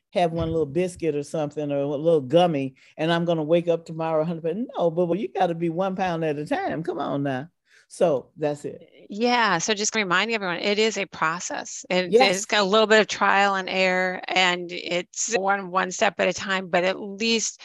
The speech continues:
Speaker 2: people will feel better if they're moving towards something
Speaker 1: That's
Speaker 2: that,
Speaker 1: right.
Speaker 2: that's meaningful.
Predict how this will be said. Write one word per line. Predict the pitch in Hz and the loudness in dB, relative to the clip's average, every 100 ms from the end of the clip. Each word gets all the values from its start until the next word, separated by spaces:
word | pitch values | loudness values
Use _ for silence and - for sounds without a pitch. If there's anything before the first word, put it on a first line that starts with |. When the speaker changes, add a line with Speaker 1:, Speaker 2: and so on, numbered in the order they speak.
| - - - - - _ _ - | -18 -16 -16 -18 -20 _ _ -6
Speaker 2:
people | - 254 240 220 196 | -2 0 2 2 4
will | 202 | 0
feel | - 233 214 | 2 0 2
better | 202 208 214 | 4 4 4
if | 202 | 0
they're | - 196 | 0 -2
moving | 185 180 185 190 185 175 | -2 -4 -4 -2 -4 -4
towards | - - 180 175 170 | -10 -4 2 4 2
something | - 165 147 - - 262 _ 262 | 0 -2 -4 -8 -8 -10 _ -2
Speaker 1:
That's | 165 170 | 2 4
Speaker 2:
that, | 165 | 4
Speaker 1:
right. | 160 - - | 2 -8 -2
Speaker 2:
that's | 175 - | 0 0
meaningful. | 185 190 185 175 - - 165 143 | -2 0 0 -4 -6 -6 -4 -6